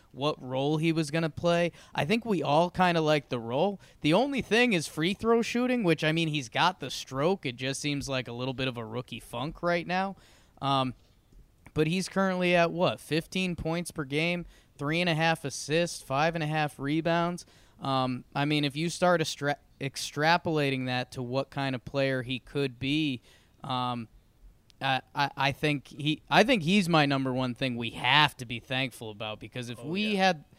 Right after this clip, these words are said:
Speaker 1: if we had the four pick and it was, uh, Garland or, or the kid on the Hawks from Virginia or, or whoever the Knicks would have taken in the draft, um,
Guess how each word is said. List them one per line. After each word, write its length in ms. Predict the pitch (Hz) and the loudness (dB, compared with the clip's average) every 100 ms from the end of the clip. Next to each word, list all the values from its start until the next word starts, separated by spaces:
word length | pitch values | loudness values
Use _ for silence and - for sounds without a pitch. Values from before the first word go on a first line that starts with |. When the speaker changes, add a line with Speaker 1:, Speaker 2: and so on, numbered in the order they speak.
| - | -8
Speaker 1:
if 160 | 151 147 | -6 -4
we 180 | 233 | 0
had 220 | 247 233 156 | 2 2 2
the 80 | |
four 340 | - - 170 180 | -6 -4 -2 -2
pick 380 | - 185 185 143 | 0 -2 -2 -2
and 100 | 135 | -2
it 140 | 147 | -2
was, 280 | 139 123 - _ _ _ _ - | -2 -6 -8 _ _ _ _ -10
uh, 320 | 123 120 113 110 | -4 -2 -4 -8
Garland 720 | - 139 170 170 170 170 160 139 | -2 4 6 6 6 2 2 0
or, 360 | 123 120 117 | -4 -6 -8
or 40 | 120 | -8
the 120 | 117 | -10
kid 240 | - 156 | -4 -2
on 140 | 147 127 | 0 -2
the 80 | 110 | -4
Hawks 380 | 127 147 147 | 2 2 0
from 200 | - 135 | -4 -10
Virginia 560 | 120 113 127 147 160 156 | -10 -10 -4 -2 0 0
or, 460 | 143 127 123 127 127 | 0 0 -2 -4 -6
or 40 | |
whoever 440 | 120 160 190 170 165 | -2 4 4 4 0
the 120 | 147 | -2
Knicks 280 | 151 147 - | -2 -4 -4
would 140 | 143 | -6
have 100 | 123 | -6
taken 380 | - 143 135 131 | -4 -4 -4 -8
in 100 | 123 | -8
the 60 | |
draft, 580 | 104 - 139 143 117 - _ - - _ _ - | -10 -4 0 2 0 -6 _ -20 -20 _ _ -6
um, 500 | 127 123 120 113 | -2 -2 -2 -8